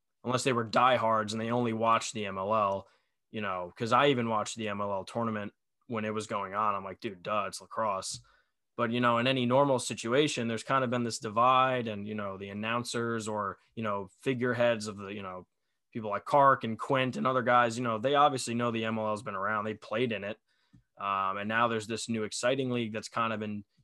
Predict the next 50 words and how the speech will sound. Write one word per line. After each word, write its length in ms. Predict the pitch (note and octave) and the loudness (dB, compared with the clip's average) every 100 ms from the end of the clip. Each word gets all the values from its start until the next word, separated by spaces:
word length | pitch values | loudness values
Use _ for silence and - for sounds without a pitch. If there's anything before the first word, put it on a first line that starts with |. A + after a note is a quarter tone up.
| - | -8
you 60 | |
know, 200 | G#2+ F#2 - | -6 -6 -10
trying 220 | - A2 | -6 -4
to 120 | G2+ F#2+ _ _ | -4 -10 _ _
draw 260 | A#2+ A#2+ | 0 4
everybody 420 | A#2+ A2+ A2 G2+ A2 | 4 2 -2 -4 -4
in 120 | A#2+ | -4
towards 340 | - G2 F#2 | -6 -10 -10
it. 140 | F#2+ G2 _ _ _ _ | -12 -14 _ _ _ _
So 200 | - B2 | -2 0
it's 120 | A#2 | 0
kind 240 | - C#3+ D3 | 4 4 6
of 80 | B2+ | 4
getting 240 | C#3 C3+ | 2 4
rid 160 | C3 C3 | 4 4
of 100 | A#2 | 4
all 300 | B2 C3+ B2+ | 6 6 6
that 200 | A#2+ A#2 | 4 2
uncertainty, 760 | A2 - B2+ B2 A#2+ A#2+ A2+ | 0 -4 -4 -4 -2 -2 0
all 160 | G#2+ A#2 | 0 0
that 200 | A#2 A2 | 0 -2
split, 460 | - - B2+ B2+ | -6 -4 -2 -2
the 60 | A2+ | -4
divide. 480 | G#2 G#2+ A#2 A#2 A2 | -4 0 2 2 0
All 160 | A#2 | 0
the 80 | B2 | 0
fans 400 | A#2 B2 A#2+ A#2+ | -2 -2 -2 -2
will 80 | G#2+ | -4
now 220 | A2 A#2 | -2 0
watch. 360 | A2+ A#2 A2+ - | 2 2 2 -2
The 100 | G#2 | -8
numbers 360 | G#2 A#2+ A#2+ | -4 -4 -4
are 60 | A2 | -6
probably 300 | A#2+ A2 A2 | -4 -4 -4
gonna 160 | G#2 G2 | -6 -8
go 200 | F#2 G#2 | -4 0
up, 240 | A2+ - _ _ _ _ | 0 -2 _ _ _ _
you 80 | G#2+ | -10
know, 320 | G2+ F2+ F2 - _ _ | -8 -8 -10 -14 _ _
um, 400 | G2+ F#2+ F#2+ F#2+ | -8 -6 -6 -6
and 220 | G2 G2 | -8 -10
people 320 | - A2 A2 G#2+ | -8 -8 -4 -2
are 200 | G2+ G2+ | -2 -4
gonna, 400 | G#2 G#2 G2+ G2 | -4 -4 -4 -2
whether 220 | A2 A#2+ | -2 0
they 60 | |
like 240 | A#2 B2 B2 | 2 2 2
it 60 | |
or 80 | G#2+ | -2
not 380 | A#2 D3+ A#2+ - | 2 4 4 2